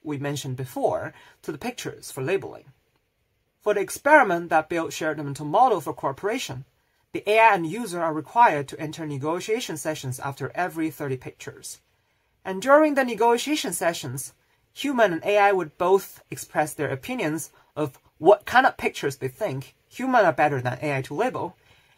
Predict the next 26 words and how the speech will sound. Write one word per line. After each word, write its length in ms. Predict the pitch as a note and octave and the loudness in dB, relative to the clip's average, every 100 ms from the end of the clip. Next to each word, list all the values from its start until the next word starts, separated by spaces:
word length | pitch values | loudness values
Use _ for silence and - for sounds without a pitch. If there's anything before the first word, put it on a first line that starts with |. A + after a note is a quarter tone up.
| _ - | _ -4
and 220 | G#3 A3+ | 0 0
we 80 | B3+ | -2
designed 400 | B3 G#3+ A#3 A3 | 0 6 6 6
some 240 | - G#3+ | 2 2
negotiation 680 | G3+ D#3+ G#3 A#3 C4 C4+ G#3 | 0 2 4 4 0 -4 -4
methods 420 | F#3 F3+ D3+ C#3+ | -4 -6 -6 -8
to 100 | - | -10
combine 540 | - E3 D3+ F#3+ G#3 E3 | -10 -2 6 6 6 2
these 240 | C#3+ C3 | -2 -4
opinions, 680 | C3+ - A3 C3+ F2+ - - _ _ _ - | -8 -10 -8 -8 -10 -16 -18 _ _ _ -4
then 160 | C#3+ | -2
updated 580 | D3+ D3+ - C3+ B2+ A#2+ | 4 2 4 2 2 -2
the 80 | C3 | -6
jointly 480 | - G#3 A3+ D#3+ D3 | 0 2 2 0 -2
agreed 340 | C3 C#3+ D#3 | -2 -2 -2
opinions 540 | C3+ D3+ G#3+ C#3+ C#3+ | -2 -4 -4 -4 -6
for 120 | - B2+ | -10 -12
task 380 | - B2 - | -10 -10 -12
assignment. 520 | C#3 G3 A#3 F3+ - - _ _ _ _ _ _ _ _ _ _ _ _ _ _ _ _ - | -10 -4 -4 -6 -16 -20 _ _ _ _ _ _ _ _ _ _ _ _ _ _ _ _ -6
Then, 420 | E3 C#4+ A#3+ A#3+ | 2 4 4 0
for 180 | - F3 | -6 -4
the 80 | D#3+ | -2
next 240 | - - | -2 -2
session 320 | A3+ - G3 | -2 0 0
of 140 | D#3+ E3 | -2 0
labeling, 500 | A#3+ E3+ G#2+ A#2+ | -2 -2 -6 -10